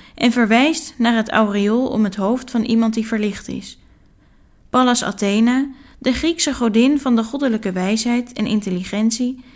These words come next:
en de partner van Apollo, draagt op afbeeldingen en beelden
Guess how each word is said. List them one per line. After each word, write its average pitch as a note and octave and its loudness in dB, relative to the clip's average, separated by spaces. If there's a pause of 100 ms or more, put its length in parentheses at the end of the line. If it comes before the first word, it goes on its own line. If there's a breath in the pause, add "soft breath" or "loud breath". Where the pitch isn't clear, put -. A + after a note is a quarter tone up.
(240 loud breath)
en C4 2
de C4 2
partner D4 0
van A3+ -2
Apollo, A#3 -2 (640 soft breath)
draagt C#4 0
op A3 -6
afbeeldingen B3 2
en F#3+ -2
beelden A3+ 2